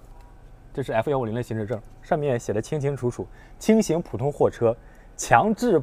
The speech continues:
报废期二零三四年，也就是十五年内强制报废。所以F幺五零根本就没有什么残值的概念啊，十五年后自动清零。也就是说，你每天开车的时候，眼前好像都有一个画面，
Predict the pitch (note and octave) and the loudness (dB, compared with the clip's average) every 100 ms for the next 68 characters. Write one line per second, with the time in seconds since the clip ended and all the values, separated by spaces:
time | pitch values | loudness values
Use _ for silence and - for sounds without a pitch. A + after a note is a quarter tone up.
0 | - B3 E3 C3 F#3 B2 - E3+ D#3+ - | 4 8 8 6 0 0 -4 -2 -2 -4
1 | - - B2+ B2 B2+ B2 G#2 E2+ - - | -10 -2 0 0 -4 -4 -6 -8 -14 -18
2 | - B2 D3+ A#2+ - C3 D#3+ F#2+ F#2 B2 | -4 0 2 0 -2 -2 -2 -2 -6 -6
3 | G#2 - - G2+ B2 G#2 G#2 F#2+ A2 - | -6 -8 -10 -8 -4 0 0 2 -2 -4
4 | - - - - D4 E3 - - F3 C4+ | -20 -20 -4 2 4 2 -4 2 4 4
5 | C#4 D3+ D#3+ A#3 G3+ F3+ D#3 E3+ F3+ - | 2 0 -2 -2 -2 -2 -2 -4 -6 -8
6 | - E3 C3+ C3+ C#3+ G#2 G2 F2+ - - | -6 -4 -4 -2 -4 -4 -8 -12 -20 -20
7 | - - - B3 C#3 C3 - E3 C3 - | -20 -8 -2 0 0 0 0 -2 -4 -4
8 | A#3 D#3+ - G3+ B2+ A2 - - - - | -2 -2 -4 -4 -2 -4 -10 -20 -10 2
9 | E3+ G#3 G#3+ G#3+ C3+ G#2 E3 - F#3 - | 4 6 6 4 2 0 0 2 2 2
10 | D#3+ A#2+ C3 G#2+ F#2 A#2 A#2+ G#2+ C#3 A2 | 0 2 0 -2 -4 -2 -2 0 0 0
11 | A2+ - B2 C3+ | 0 0 -2 -4